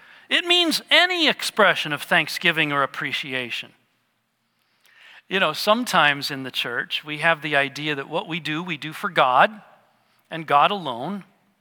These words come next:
and that's true. But then it goes on wrongly to say that therefore it's a distraction from our focus on the Lord to give attention or recognition to people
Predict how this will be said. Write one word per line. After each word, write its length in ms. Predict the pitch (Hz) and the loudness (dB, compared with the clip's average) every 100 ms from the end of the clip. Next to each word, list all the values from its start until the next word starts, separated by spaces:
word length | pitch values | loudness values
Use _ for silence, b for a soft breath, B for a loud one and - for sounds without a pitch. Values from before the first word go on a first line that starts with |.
| _ b b b b | _ b b b b
and 100 | 120 | -4
that's 240 | 147 185 | -4 -4
true. 380 | - - 285 120 - _ _ _ _ _ _ b b b b b | -8 -6 -6 -6 -14 _ _ _ _ _ _ b b b b b
But 240 | 175 - 165 | -10 -8 -4
then 480 | 240 269 269 247 - - | -2 0 -2 -6 -12 -12
it 200 | 165 165 | -10 -6
goes 240 | 180 160 | -6 -2
on 560 | 208 262 165 135 190 175 _ _ _ _ _ _ _ _ | 0 0 -2 -4 -10 -16 _ _ _ _ _ _ _ _
wrongly 640 | 131 190 277 285 185 143 | -8 -2 -2 -2 -2 -4
to 80 | 135 | -6
say 560 | - - 113 113 160 165 _ _ _ _ _ _ | -12 -10 -12 -12 -16 -18 _ _ _ _ _ _
that 220 | 156 180 | -8 -6
therefore 520 | 165 208 226 - 208 208 | 0 2 0 -2 0 0
it's 280 | 202 - | 0 -4
a 60 | 175 | -8
distraction 840 | 147 147 - 220 240 240 - 220 | -6 -6 -2 2 2 2 -4 -4
from 240 | - 202 196 | -4 2 2
our 100 | 170 | 2
focus 400 | 208 190 190 - | 0 -4 -4 -4
on 140 | 170 | -4
the 80 | 151 | -6
Lord 340 | 196 240 202 | -2 -2 -2
to 80 | 151 | -4
give 180 | 151 160 | -10 -8
attention 480 | 156 - 175 165 147 | -8 -6 -6 -6 -6
or 120 | 143 | -2
recognition 680 | 156 156 139 135 175 - 147 | -2 -2 -10 -10 -8 -8 -10
to 80 | 135 | -14
people 580 | - 190 196 147 135 | -14 -16 -12 -12 -12